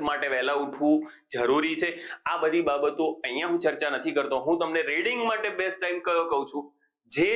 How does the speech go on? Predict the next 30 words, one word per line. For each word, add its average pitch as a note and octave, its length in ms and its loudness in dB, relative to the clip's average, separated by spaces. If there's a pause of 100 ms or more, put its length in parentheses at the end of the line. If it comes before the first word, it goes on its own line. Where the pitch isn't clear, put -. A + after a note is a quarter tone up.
(140)
તમને F3+ 400 2 (380)
અનુકૂળ F#3 460 4 (100)
લાગે C#3 280 0 (200)
એ. - 20 -2 (220)
તમારું F3 480 0
હાલનું F#3 600 0
જે, F3+ 100 8 (320)
જે D#3 180 2
પણ F#3+ 280 0
જીવનશૈલી, E3+ 680 2
જે D#3 160 2
પણ F3 180 0
દિનચર્યા E3 460 0
તમારી D#3 320 -4
સેટ C3+ 240 -2
થયેલી C3 320 0
છે, D#3 60 -2 (440)
એમાં G3+ 320 -2
તમને G3+ 260 0 (100)
જ્યારે F#3+ 160 2 (260)
ઊંઘ A3 320 4
ના C#3 160 0
આવતી A#2 280 -6
હોય C#3+ 100 0 (260)
અને D#3+ 160 -2
તમે E3+ 160 2 (100)
જ્યારે D3+ 320 2
વધુમાં G3+ 460 2
વધુ E3 260 4
ફ્રેશ C#3+ 240 -2